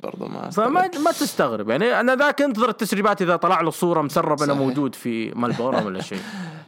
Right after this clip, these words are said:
Speaker 1: لا، لا، حلوة، نظرة حلوة، بما إنه كمان أنت ما شاء الله، يعني، لما قبل، آه، الأسبوع الماضي، قبل لا نسجل سماك داون، كنا أنا وأنت نتكلم، ما أدري إذا قلناها كمان في خروج سماك داون الأسبوع الماضي، بس أنت كنت تقول لي، تقول لي قبل لا نسجل،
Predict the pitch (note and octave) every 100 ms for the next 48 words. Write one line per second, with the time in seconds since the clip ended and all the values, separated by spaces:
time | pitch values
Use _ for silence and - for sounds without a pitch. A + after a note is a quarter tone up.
0 | E3+ A#3+ F#3+ F4 A3+ E3+ G3 F3+ - F#3+
1 | C#3 C#3+ F3 E3 E3 D3 D#3+ D3+ C#3+ C#3+
2 | B2 A#2+ C3 C3+ B2 A2 A#2 A#2+ B2 A2
3 | - - C#3 C3+ - - G#2+ A#2+ A#2+ -
4 | D#3+ D3 C#3+ E3 D3+ C3 B2 C3+ C3+ -
5 | D3 - A2+ - C#3 C3 D#3 C#3+ C#3 C3+
6 | C#3 C3+ - B2 D#3+ C#3+ D3+ F#3+ D#3+ D3+
7 | C#3+ D3 D3+ C3 C#3 C3 B2 B2 A2+ A2+
8 | C3+ A#2+ C#3 B2 C#3+ B2+ A#2+ C3 B2 B2+
9 | A#2+ A#2 - - - - - F#3+ F3+ G3
10 | D#3+ F3+ D#3+ B2+ D3 C#3 B2+ B2 A#2+ A#2
11 | A#2+ A2 C#3+ C3+ C3 B2 C#3 C3 B2